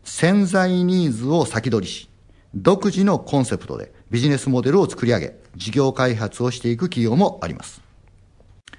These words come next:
え、日本の古いことわざに、鵜の真似をするカラス、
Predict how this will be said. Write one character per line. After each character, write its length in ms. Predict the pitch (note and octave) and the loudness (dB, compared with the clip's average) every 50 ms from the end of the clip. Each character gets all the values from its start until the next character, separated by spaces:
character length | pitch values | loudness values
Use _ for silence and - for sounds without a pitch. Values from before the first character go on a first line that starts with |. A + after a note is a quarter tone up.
| - _ - - - - - - _ _ _ _ | -20 _ -20 -20 -20 -20 -20 -20 _ _ _ _
え、 140 | - A2 A#2+ | -2 2 4
日 100 | C3+ D#3+ | 4 6
本 240 | E3+ G#3 G3 F#3 E3 | 6 6 6 6 6
の 320 | B2+ G2+ F2 - - - - _ _ _ | 4 4 2 -2 -4 -10 -18 _ _ _
古 480 | F#2+ F#2 - - - - B2+ C3+ F#3 | -4 -4 -4 -6 -4 0 4 4 6
い 260 | G#3 C#3+ A2+ - - - - - - | 6 4 2 0 -4 -12 -20 -20 -18
こ 120 | - - - | -12 -4 0
と 120 | - A#2 | 2 4
わ 100 | A2+ G#2+ | 4 4
ざ 120 | F#2 G2+ | 2 0
に、 200 | F#2 E2 D#2+ - - - _ _ _ _ _ _ - _ | 0 -2 -2 -6 -10 -16 _ _ _ _ _ _ -10 _
鵜 120 | - C3+ E3 | 2 4 4
の 300 | G3 G3+ F#3+ - - - | 4 4 2 0 -4 0
真 180 | - C#3 D3+ D3+ | 2 4 4 4
似 100 | D#3 D3+ | 4 4
を 100 | D3 C#3+ | 4 2
す 160 | - - C#3 | 2 0 0
る 100 | B2+ C3+ | 0 0
カ 140 | - - B2+ | 2 2 0
ラ 100 | G2 F2 | 0 0
ス、 220 | - - - - | -2 -8 -14 -14